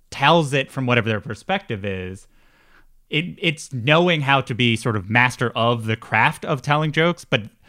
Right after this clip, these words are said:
a real master knows not to do it. I mean, like, and if you look at, like, Dave,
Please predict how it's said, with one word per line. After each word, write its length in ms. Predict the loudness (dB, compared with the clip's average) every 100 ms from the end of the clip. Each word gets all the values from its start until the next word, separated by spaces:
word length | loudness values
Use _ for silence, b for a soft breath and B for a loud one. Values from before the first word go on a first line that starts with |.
| b b b
a 100 | 0
real 260 | 6 6 6
master 280 | 4 2 0
knows 680 | 4 4 4 0 -6 -20 _
not 320 | -2 0 0 -4
to 80 | 0
do 220 | 2 2
it. 80 | 0
I 60 | 0
mean, 160 | 2
like, 340 | 4 4 2 -4 _ _ _ _ _ _ _ -6
and 120 | -2
if 40 | 2
you 80 |
look 160 | 2 2
at, 40 |
like, 260 | 0 -4 -2
Dave, 240 | -2 -2